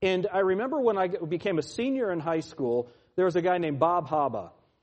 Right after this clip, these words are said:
and he visited here last year. I couldn't believe it. I hadn't seen him since the day we graduated together. And Bob was the athlete. He was the cool kid. Everybody liked Bob,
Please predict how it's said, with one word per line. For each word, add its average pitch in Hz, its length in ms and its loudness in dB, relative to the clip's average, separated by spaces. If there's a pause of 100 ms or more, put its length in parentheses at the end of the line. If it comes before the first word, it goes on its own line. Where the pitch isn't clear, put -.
(300)
and 151 360 2
he 170 160 2
visited 175 500 4
here 139 300 2
last 147 420 0
year. 135 160 2
I 120 80 2
couldn't 151 240 0
believe 131 320 0
it. 123 60 -2
I 120 80 -2
hadn't 135 220 -2
seen 151 260 -2
him 127 100 -4
since 123 240 -6
the 123 120 -4
day 135 180 0
we 127 100 -2
graduated 120 640 -4
together. 107 460 -4 (480)
And 185 160 2
Bob 196 340 6
was 175 180 2
the 156 180 2
athlete. 165 600 2
He 190 140 -2
was 165 160 2
the 147 80 -2
cool 170 340 4
kid. 165 540 2 (260)
Everybody 170 560 4
liked 156 380 0
Bob, 139 460 0